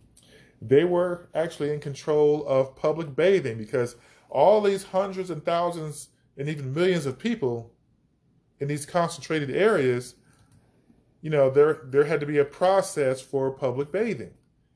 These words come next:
and sanitation, okay? So we have so many people, na-, natural born humans, you know, you, there's things that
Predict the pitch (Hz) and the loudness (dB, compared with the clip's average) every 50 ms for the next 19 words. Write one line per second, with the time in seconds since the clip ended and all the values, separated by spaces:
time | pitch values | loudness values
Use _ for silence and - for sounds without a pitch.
0 | _ _ _ _ _ _ _ - 131 127 127 - - 147 147 151 147 147 - 208 | _ _ _ _ _ _ _ -8 -6 -6 -6 -2 0 0 0 0 -2 -2 -2 -2
1 | 269 254 - - - 90 - _ _ _ - - 120 117 120 - 135 131 139 143 | -2 -2 -2 -6 -10 -12 -16 _ _ _ -10 -6 -4 -4 -2 0 0 0 0 -2
2 | 135 - _ _ _ _ _ _ _ _ _ - - - 143 147 151 156 143 - | -6 -10 _ _ _ _ _ _ _ _ _ -6 -2 0 2 2 2 2 2 0
3 | - 151 147 135 - - 214 220 214 220 135 131 127 - - - 131 131 131 135 | -2 -2 -4 -2 -2 -2 -2 0 2 2 2 2 0 -4 -12 -10 -8 -6 -4 -2
4 | 135 139 151 147 - - 156 131 135 151 160 170 - - 156 147 143 123 117 135 | -2 -2 -4 -4 -6 -10 -6 -2 0 0 0 0 0 2 2 2 2 4 2 0
5 | 151 151 139 135 151 196 226 185 160 143 127 127 127 139 143 131 127 123 113 120 | 0 0 0 -2 -4 -4 -4 -2 -2 -4 -4 -6 -10 -8 -8 -6 -8 -8 -8 -10
6 | 120 120 - 123 123 127 131 131 - - 123 123 131 127 131 123 123 123 | -10 -6 -4 -2 0 0 -2 -2 -4 -4 -4 -4 -4 -2 -2 -2 -2 -4